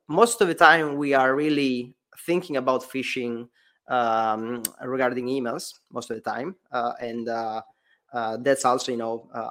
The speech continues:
how most often it happens. But I found this interesting because of the, let's say, the medium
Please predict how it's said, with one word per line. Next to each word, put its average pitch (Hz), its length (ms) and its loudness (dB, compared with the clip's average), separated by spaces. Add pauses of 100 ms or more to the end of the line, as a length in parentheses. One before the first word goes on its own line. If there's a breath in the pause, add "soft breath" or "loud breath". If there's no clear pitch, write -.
how 120 400 -2
most 127 280 -2
often 120 340 -2
it 120 100 -10
happens. 143 500 -4 (420 soft breath)
But 143 360 12 (380)
I 160 180 8
found 175 300 2
this 156 220 0
interesting 147 440 -2
because 127 440 0
of 117 220 -6
the, 117 260 -2
let's 123 160 -6
say, 131 80 -2
the 123 100 -8
medium 120 540 -4